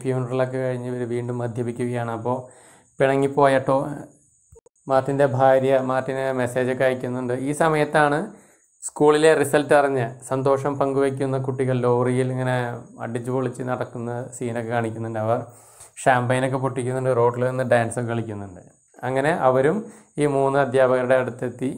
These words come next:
അങ്ങനെ അധ്യാപകരും അവരുടെ ആഘോഷങ്ങളിൽ ഒത്തുചേരുകയാണ്. ആ സമയത്ത് നമ്മുടെ ചിത്രത്തിലെ പ്രധാന കഥാപാത്രമായ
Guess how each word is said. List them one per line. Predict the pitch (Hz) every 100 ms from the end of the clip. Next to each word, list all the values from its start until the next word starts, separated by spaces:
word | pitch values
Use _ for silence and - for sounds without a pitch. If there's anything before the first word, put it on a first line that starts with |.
| -
അങ്ങനെ | 135 143
അധ്യാപകരും | 135 123 143 139 143 147
അവരുടെ | 143 139 139
ആഘോഷങ്ങളിൽ | 131 127 127 131 123 127 127 131
ഒത്തുചേരുകയാണ്. | 120 123 120 117 113 107 98 92 _ _ _ _ _ _ - - -
ആ | 160
സമയത്ത് | 175 175 170 170
നമ്മുടെ | 165 160 156 160 160
ചിത്രത്തിലെ | 139 147 143 151 - - - -
പ്രധാന | - 131 139 139
കഥാപാത്രമായ | 139 139 135 139 139 135